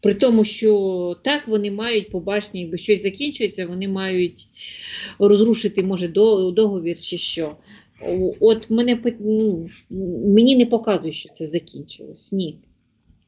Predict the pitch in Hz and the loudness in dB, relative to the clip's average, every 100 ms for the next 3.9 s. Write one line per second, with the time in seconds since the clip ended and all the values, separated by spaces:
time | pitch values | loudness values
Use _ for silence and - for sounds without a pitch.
0 | _ - - - - - 190 185 180 180 | _ -20 -18 -18 -16 -4 0 2 2 0
1 | 180 202 208 233 214 - - 214 202 196 | 0 0 2 2 0 -2 0 0 0 -2
2 | 196 185 180 170 170 196 214 233 208 190 | -4 -4 -6 -8 -2 2 4 2 2 -2
3 | 196 208 208 - 180 170 170 190 | -2 -4 -4 -4 -4 -4 -4 -6